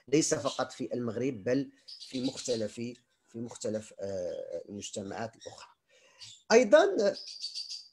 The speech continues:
آه، ما دام الحديث عن القيم، فنحن نتحدث عن قيم جماعية، قيم تعيش في مجتمع. و-، وهذا المجتمع بحكم هذه الوضعية الآن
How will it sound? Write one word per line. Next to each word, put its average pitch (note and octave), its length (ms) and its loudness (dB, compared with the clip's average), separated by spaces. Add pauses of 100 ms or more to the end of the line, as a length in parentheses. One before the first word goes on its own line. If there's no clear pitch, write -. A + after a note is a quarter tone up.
(640)
آه، C#3+ 200 4
ما F3+ 260 10
دام A3+ 260 10
الحديث G3 680 2
عن D3 160 2
القيم، F#3 580 4
فنحن F#3 380 4
نتحدث D3+ 520 2
عن C#3+ 140 2
قيم D#3 320 4
جماعية، A#2+ 600 2
قيم C3 360 0
تعيش C3+ 440 2
في E3 140 2
مجتمع. D3 640 0 (1400)
و-، B2+ 800 -2
وهذا G3+ 340 8
المجتمع B2+ 800 4 (180)
بحكم G3 460 6
هذه E3 120 6
الوضعية C#3+ 500 6
الآن B2 600 0